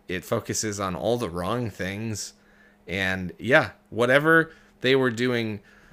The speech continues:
you know, we talked a lot about in Halloween twenty eighteen where they did some things really well and they did some things very poorly.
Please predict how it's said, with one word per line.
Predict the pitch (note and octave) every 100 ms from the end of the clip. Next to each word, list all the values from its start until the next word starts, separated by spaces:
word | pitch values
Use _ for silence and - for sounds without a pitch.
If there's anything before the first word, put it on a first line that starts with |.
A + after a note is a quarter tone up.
| - _ -
you |
know, | B2
we | A#2+ C3
talked | C3 C#3 C#3+
a |
lot | C#3 C3+
about | C3 C3 B2 B2+
in | A#2
Halloween | A#2+ B2 B2
twenty | - B2
eighteen | A2+ A2+ C#3+ A#2+
where | G#2
they | G2+
did | G2+ G2
some | A2+ G#2+
things | A2 G2+
really | A2 A2
well | G#2+ C#3 F#3+
and | D3
they | G#2+
did | G#2
some | - G#2+
things | A2 G#2
very | G#2 G2+
poorly. | - G2 F#2+ G2 A2+